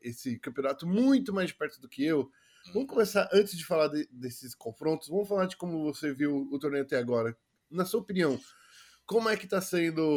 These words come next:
Speaker 1: o Six Invitational?
Speaker 2: O Six Invitational, pra mim, tem sido um pouco,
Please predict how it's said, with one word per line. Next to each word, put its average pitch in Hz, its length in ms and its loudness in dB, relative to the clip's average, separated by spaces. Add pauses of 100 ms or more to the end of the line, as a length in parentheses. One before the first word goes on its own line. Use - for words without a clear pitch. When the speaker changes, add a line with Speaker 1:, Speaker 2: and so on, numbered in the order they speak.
(200)
Speaker 1:
o 131 460 4
Six 151 180 -4
Invitational? 135 680 -4 (840)
Speaker 2:
O - 80 -10
Six 123 300 -2
Invitational, 165 840 0
pra 185 320 4
mim, 175 480 -10
tem 196 220 -8
sido 185 480 0
um 185 160 -6 (120)
pouco, 156 1200 2